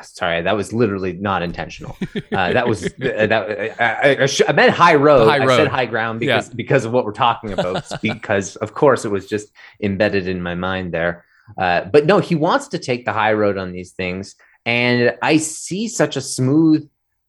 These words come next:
Speaker 1: transition towards the calmness that he achieves after that conversation where he just, he gives up completely on Darth Vader, to the way that he talks about, um, uh, the young Jedi Knight, uh,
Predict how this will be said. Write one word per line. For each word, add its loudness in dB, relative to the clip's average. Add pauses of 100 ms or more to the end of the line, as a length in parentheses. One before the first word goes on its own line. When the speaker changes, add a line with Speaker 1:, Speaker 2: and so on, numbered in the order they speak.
(140)
Speaker 1:
transition -2
towards -2
the -2
calmness 0
that -6
he -4
achieves -2
after 0
that 0
conversation -2
where -4
he -6
just, -4
he -12 (180)
gives -2
up 2
completely -2
on -2
Darth -2
Vader, 2 (240)
to -4
the 0
way 4
that 0
he -12
talks -6
about, 2 (380)
um, -4 (800)
uh, -2 (360)
the -4
young 0
Jedi 2
Knight, -4
uh, -2